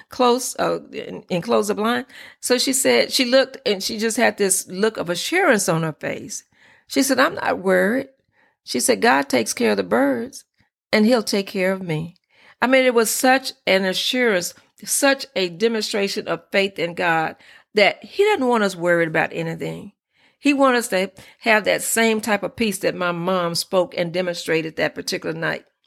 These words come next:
And then Peter says in, in First Peter five, six through seven, he says to humble yourselves under the mighty power of God, and at the right time, he will lift you up in honor. Give all your worries, not some of them,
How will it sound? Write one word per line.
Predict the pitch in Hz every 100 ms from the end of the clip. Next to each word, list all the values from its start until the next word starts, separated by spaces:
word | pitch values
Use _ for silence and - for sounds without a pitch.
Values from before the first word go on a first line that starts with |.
| _ _ - - _
And | 262 254
then | 262 254 254 247 - - _ _
Peter | - 440 480
says | - 233 208 196 190
in, | 190 185
in | - 190 185
First | 226 214 214
Peter | 233 190
five, | 185 196 185 180
six | - 190
through | - 190
seven, | 180 262 247 220
he | 247
says | - 226 214
to | 220
humble | 208 349 339 220
yourselves | 214 208 214 175 170 - - - - -
under | 220 214
the | 196
mighty | 175 180 233 285
power | 285 247 220 214
of | 202
God, | 180 165 165 -
and | 190
at | 208
the | 196 160
right | 170 294 - -
time, | 220 120 120 156 _ - -
he | - 254
will | 214
lift | 202 208 233 220
you | 214 170
up | 185
in | 185 180 -
honor. | 165 151 202 _ - - -
Give | 247
all | 214 233 294 294
your | 240 214
worries, | 180 165 156 160 196
not | 294 311
some | 262 208
of | 160
them, | 170